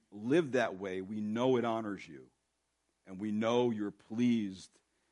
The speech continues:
because that is your plan, that is your goal. And I pray, Lord, as we live that way, that we'll, we'll know that we'll enjoy it and we'll love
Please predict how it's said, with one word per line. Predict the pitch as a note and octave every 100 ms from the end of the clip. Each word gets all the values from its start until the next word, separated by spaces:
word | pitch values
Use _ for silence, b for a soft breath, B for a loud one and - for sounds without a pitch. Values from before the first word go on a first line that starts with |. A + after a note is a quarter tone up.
| _ _ _
because | - - G#2+
that | F#2 A2 A#2+
is | B2 G2+
your | G2+
plan, | - A#2 B2 F#2+ F2+
that | G2
is | G2 F2+
your | F2
goal. | D#2+ F2 G2+ - _ _ _ _ _ _ _ _ _ _
And | G2
I | F#2+
pray, | - A2+
Lord, | G#2+ G#2 G2
as | F2
we | G2
live | F#2 G2+
that | F#2 F2 D#2+
way, | F2 D#2+ D#2+ - _ _ _ _
that | F2+ D2
we'll, | F#2+ F#2 E2 - _ _ _ _ _ _ _ _ G2
we'll | G2+
know | G#2+ A2+ B2
that | G#2+ F#2+
we'll | G2 F2
enjoy | F2+ E2+ A2 G2
it | G2+ G#2 -
and | F2
we'll | D#2+ F2
love | F#2